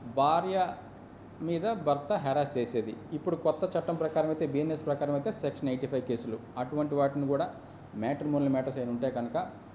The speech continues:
అదేవిధంగా, ఆ, ఫ్యామిలీ కోర్టులో ఉన్న మ్యాటర్స్ కూడా మీరు మధ్యవర్తిత్వం ద్వారా చేసుకుంటే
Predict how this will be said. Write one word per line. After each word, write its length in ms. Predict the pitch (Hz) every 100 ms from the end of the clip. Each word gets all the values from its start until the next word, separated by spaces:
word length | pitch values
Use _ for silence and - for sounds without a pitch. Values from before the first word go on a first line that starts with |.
| - -
అదేవిధంగా, 760 | 117 139 147 143 143 135 123 - - - - -
ఆ, 380 | 123 123 120 120 -
ఫ్యామిలీ 300 | 147 175 185
కోర్టులో 280 | 175 165 151
ఉన్న 100 | 143
మ్యాటర్స్ 380 | 127 127 127 -
కూడా 360 | 131 151 - - - - - -
మీరు 440 | 156 151 147 147 - - - 117
మధ్యవర్తిత్వం 760 | 123 131 180 185 185 170 170
ద్వారా 360 | 156 143 139 - - - - - - - -
చేసుకుంటే 680 | 156 156 147 143 156 156